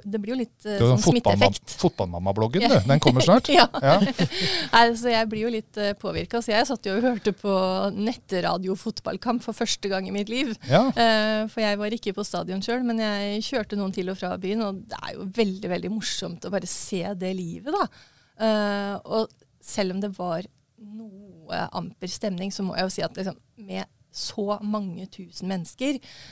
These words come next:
Speaker 1: eh, og så mye følelser, så var det jo stort sett positivt.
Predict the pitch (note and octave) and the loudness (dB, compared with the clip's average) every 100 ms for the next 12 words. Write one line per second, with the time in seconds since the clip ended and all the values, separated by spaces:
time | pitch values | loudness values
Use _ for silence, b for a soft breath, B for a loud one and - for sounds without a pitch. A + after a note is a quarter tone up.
0 | B G#3+ G3+ G3 G3 F#3+ F#3 G3 F#3 F#3 | B 0 0 2 0 0 -2 -2 0 0
1 | F3+ F#3+ A3+ F#3+ _ - - G#3 F#3 F#3+ | -2 -4 -8 -14 _ -10 -4 -2 0 0
2 | A3 G#3+ F3 F3 A#3 F#3 F3 - C4 A3+ | 0 0 -2 -6 -4 -4 -4 -4 -2 -2
3 | - G3 F#3 - b b b _ _ G3+ | -4 -2 -4 -6 b b b _ _ -2
4 | E3+ E3+ G3+ - - F#3 - - - - | -2 0 -2 -4 -8 -8 -2 -2 -4 -10
5 | G3 - C#3+ A3 - - - | -12 -12 -4 -4 -2 -6 -6